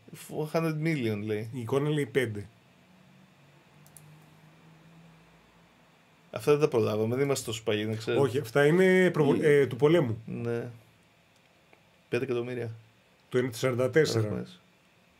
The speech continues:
Speaker 1: Όχι, αυτό είναι.
Speaker 2: Ήταν οι Γερμανοί, όχι, το σαράντα πέντε ήρθαν.
Speaker 1: Αγόραζες ένα καρβέλ ψωμί.
Speaker 2: Ή το σαράντα πέντε φύγανε.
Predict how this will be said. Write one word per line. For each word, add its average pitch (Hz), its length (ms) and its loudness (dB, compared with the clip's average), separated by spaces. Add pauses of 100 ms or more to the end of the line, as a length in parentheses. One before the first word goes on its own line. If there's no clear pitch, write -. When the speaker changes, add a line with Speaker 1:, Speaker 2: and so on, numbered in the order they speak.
(300)
Speaker 1:
Όχι, - 100 -16
αυτό - 280 -20
είναι. 123 80 -8
Speaker 2:
Ήταν 127 240 -2
οι 131 40 0
Γερμανοί, 127 600 0
όχι, 135 140 -2
το 113 100 -8
σαράντα 117 300 -4
πέντε 123 240 2
ήρθαν. 110 260 -4
Speaker 1:
Αγόραζες 110 500 0
ένα 107 320 -6 (420)
καρβέλ 104 320 -4
ψωμί. 113 300 -12 (340)
Speaker 2:
Ή 127 60 -12
το 113 100 -14
σαράντα 127 300 -4
πέντε 113 220 -2
φύγανε. 110 460 -4